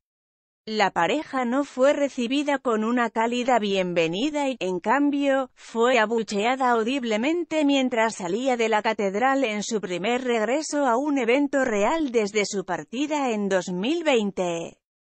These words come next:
Su hermano y su cuñada, el príncipe William y Kate Middleton, recibieron los vítores más ruidosos de Sean, quien asistió al evento del jubileo de platino. Dijo que el evento fue un recordatorio crudo de lo que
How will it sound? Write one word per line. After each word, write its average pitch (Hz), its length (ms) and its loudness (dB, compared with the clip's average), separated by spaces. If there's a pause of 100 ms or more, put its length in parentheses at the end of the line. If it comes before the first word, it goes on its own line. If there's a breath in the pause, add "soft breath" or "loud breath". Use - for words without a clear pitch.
(580)
Su 247 220 0
hermano 277 560 2
y 277 60 0
su 240 160 -4
cuñada, 175 880 -2
el 202 240 0
príncipe 262 640 0
William 254 800 0
y 202 140 -4
Kate 247 300 -4
Middleton, 262 680 0
recibieron 240 720 -4
los 202 200 -4
vítores 254 520 0
más 247 200 2
ruidosos 233 680 -2
de - 80 -6
Sean, 311 640 2
quien 226 320 0
asistió 247 640 -2
al 285 160 2
evento 262 500 2
del 202 200 0
jubileo 220 720 -2
de 254 100 0
platino. 190 760 -2
Dijo 269 520 -4
que 262 160 0
el 254 80 2
evento 254 580 2
fue 262 300 0
un 269 160 0
recordatorio 220 1000 0
crudo 262 420 -2
de 226 100 0
lo 214 140 2
que 196 120 -4